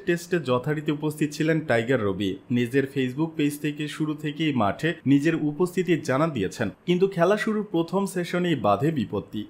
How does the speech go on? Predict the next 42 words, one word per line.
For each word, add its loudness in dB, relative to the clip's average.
স্টেডিয়ামের 0
ভেতরে 2
ভারতীয় 2
সমর্থকদের 0
হামলার 2
শিকার 0
হন 0
তিনি। -2
এক 0
পর্যায়ে 0
চলে 4
আসেন 0
মাঠের 2
বাইরে, -2
সেখানে 0
সে -4
ক্যামেরার 2
সামনে -2
ঝুলিয়ে 0
দেন, 2
কোমরে 4
আঘাতের 0
শিকার 0
হয়েছেন। -2
এক 0
পর্যায়ে 4
মাঠের 2
বাইরেই 2
অজ্ঞান 2
হয়ে 2
পড়েন 2
তিনি। 0
পরে 4
তাকে 0
ধরাধরি 2
করে 0
নিয়ে 4
যাওয়া 2
হয় 2
হাসপাতালে। -4
কানপুর 2
পুলিশের 0